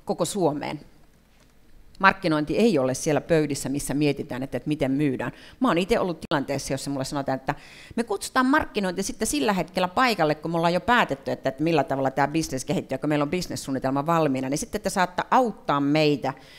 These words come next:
tiettyjen asioiden toteuttamisessa. Tosi pelottavaa. Ja niin kauan kuin näin ajatellaan suomalaisessa yritysjohdossa, niin sitä lisäarvoa ei synny.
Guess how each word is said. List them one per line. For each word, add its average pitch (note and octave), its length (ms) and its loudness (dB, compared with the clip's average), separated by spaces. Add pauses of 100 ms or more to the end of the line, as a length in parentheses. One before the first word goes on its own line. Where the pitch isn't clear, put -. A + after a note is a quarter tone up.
(180)
tiettyjen D#3 520 0
asioiden C3+ 480 -2
toteuttamisessa. - 840 -6 (960)
Tosi D#3 240 -6
pelottavaa. - 640 0 (420)
Ja G#3 60 -2
niin C4+ 140 2
kauan G#3 220 -2
kuin G3+ 140 -4
näin A#3+ 220 0
ajatellaan D#3 520 -2
suomalaisessa D3 480 -4
yritysjohdossa, C3+ 800 -8 (480)
niin D#3+ 100 -6
sitä E3+ 160 -4
lisäarvoa C#3+ 560 -4
ei D3 120 -2
synny. D3 440 -8